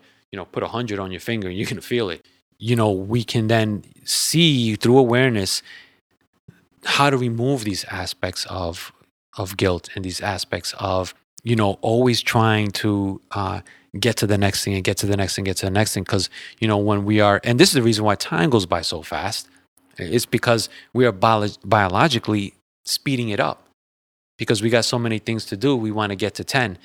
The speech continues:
And so the universe, if you understand you are the universe, then it's only gonna do what it is that you want it to do. "I gotta,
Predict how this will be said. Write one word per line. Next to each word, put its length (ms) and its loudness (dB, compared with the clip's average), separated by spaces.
And 180 -2
so 240 2
the 100 -4
universe, 600 2
if 140 -6
you 80 2
understand 420 0
you 140 2
are 140 4
the 100 -2
universe, 580 2
then 160 4
it's 100 0
only 260 4
gonna 160 4
do 220 4
what 220 4
it 100 0
is 140 4
that 160 2
you 100 0
want 220 0
it 60 -4
to 100 -4
do. 260 2
"I 40 -10
gotta, 280 2